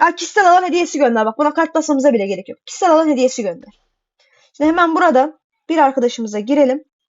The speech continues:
Hemen bakalım buradan bir arkadaş. Ee, Amiko'ya yollayalım.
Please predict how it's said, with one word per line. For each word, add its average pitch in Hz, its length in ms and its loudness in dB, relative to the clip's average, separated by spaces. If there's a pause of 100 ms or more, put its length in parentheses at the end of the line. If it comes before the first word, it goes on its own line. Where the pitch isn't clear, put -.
(640)
Hemen 226 280 -10
bakalım 226 400 -10
buradan 220 300 -10
bir 220 60 -10
arkadaş. 247 920 -8 (2000)
Ee, 226 480 -4
Amiko'ya 269 420 -2
yollayalım. 190 500 -6